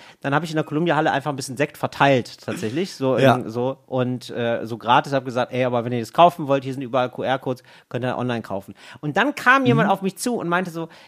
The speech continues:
Speaker 1: ja, ich dachte immer, du bist so gegen Kapitalismus. Ja, und dann hab ich, ja, wieso?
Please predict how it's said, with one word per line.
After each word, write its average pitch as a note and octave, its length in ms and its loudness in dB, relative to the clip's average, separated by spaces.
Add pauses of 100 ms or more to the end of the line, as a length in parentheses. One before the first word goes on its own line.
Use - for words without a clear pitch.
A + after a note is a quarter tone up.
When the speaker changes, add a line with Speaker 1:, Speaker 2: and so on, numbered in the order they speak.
Speaker 1:
ja, A2 120 -2
ich - 80 -8
dachte - 240 -8
immer, B2 100 0
du A2+ 100 -4
bist A2 140 -8
so A#2 100 -6
gegen A#2+ 220 0
Kapitalismus. F#2+ 760 -8 (680)
Ja, A2 140 4
und - 120 0
dann G#2 140 4
hab G2 60 -2
ich, - 80 -14 (180)
ja, G#2 320 2
wieso? A2 320 -4